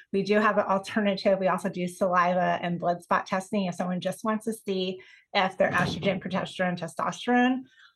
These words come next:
are not where they need to be, that's a great way to kind of spot check. And those are, that's like a quarter of the price of a Dutch test. So it depends what you're looking for and how much information you want. And, and in a perfect world,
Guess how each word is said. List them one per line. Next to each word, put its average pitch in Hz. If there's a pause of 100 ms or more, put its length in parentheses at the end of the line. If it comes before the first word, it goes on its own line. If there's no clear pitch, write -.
(140)
are 208
not 202
where 214
they 208
need 208
to 220
be, 208
that's 190
a 196
great 185
way 180
to 175
kind 180
of 175 (460)
spot 190
check. 196
And 185
those 165
are, 160
that's 165
like 165
a 170
quarter 160
of 156
the 160
price -
of 156
a 151
Dutch 151
test. 202
So 170 (760)
it 233
depends 240
what 208
you're 180
looking 170
for 175
and 170
how 175
much 165
information 165
you 165
want. 160 (100)
And, -
and 185
in 185
a -
perfect 190
world, 175